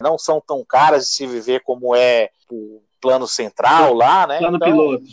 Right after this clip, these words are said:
Speaker 1: plano piloto, exatamente. E aí talvez seja mais jogo. Agora,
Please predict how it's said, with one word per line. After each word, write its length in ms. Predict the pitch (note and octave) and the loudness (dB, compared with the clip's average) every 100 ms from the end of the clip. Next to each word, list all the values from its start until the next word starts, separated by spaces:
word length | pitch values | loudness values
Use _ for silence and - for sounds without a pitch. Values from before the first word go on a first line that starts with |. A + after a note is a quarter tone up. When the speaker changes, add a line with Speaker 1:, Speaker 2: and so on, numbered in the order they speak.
| - | -2
Speaker 1:
plano 200 | E3 E3 | -2 -2
piloto, 680 | C3 A2+ D3+ C#3+ C#3+ - G#2 | -8 -4 0 0 -2 -8 -4
exatamente. 840 | C#3 C3 G#2+ G#2 A2 G#2+ - - - - - C3 | 0 0 -2 -8 -14 -14 -16 -20 -18 -20 -18 -4
E 140 | C3 | 2
aí 480 | C#3 C3 C3 D#3+ E3 | 4 4 2 -2 -2
talvez 540 | - F3 C3 D#3 E3+ | 0 0 2 0 0
seja 320 | - G3+ F#3+ G3 | 0 0 2 2
mais 220 | A3+ F3 | 0 0
jogo. 400 | C#3+ C3 G#2+ G#2+ - | 0 0 -2 -10 -6
Agora, 500 | D3 D3 D3 C3 | -4 0 2 2